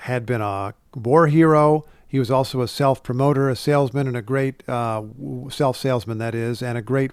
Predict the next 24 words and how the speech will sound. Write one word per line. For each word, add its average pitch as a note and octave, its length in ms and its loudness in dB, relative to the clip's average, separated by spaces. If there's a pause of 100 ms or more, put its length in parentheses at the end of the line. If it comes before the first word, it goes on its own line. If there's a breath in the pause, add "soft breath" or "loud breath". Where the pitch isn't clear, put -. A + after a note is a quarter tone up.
Western C3+ 420 -2
explorer, B2 560 -2
an G#2+ 80 -6
explorer B2 400 -4
of A#2 60 -4
the B2 100 -2
American A2+ 400 -6
West. B2+ 340 -2 (400 loud breath)
And C3 160 -8
so C#3 240 -4
when C3+ 280 -6
he C3+ 260 -4
volunteered D3+ 1040 -2 (340 soft breath)
to - 120 -8
serve D#3+ 320 0
in C#3 80 -6
the B2+ 140 -6
Army, C3+ 420 -4 (260 loud breath)
Lincoln D#3 340 0
was C3+ 140 -4
happy D3+ 300 -2
to C3+ 120 -2
have C#3+ 260 -2
him. G#2+ 220 -12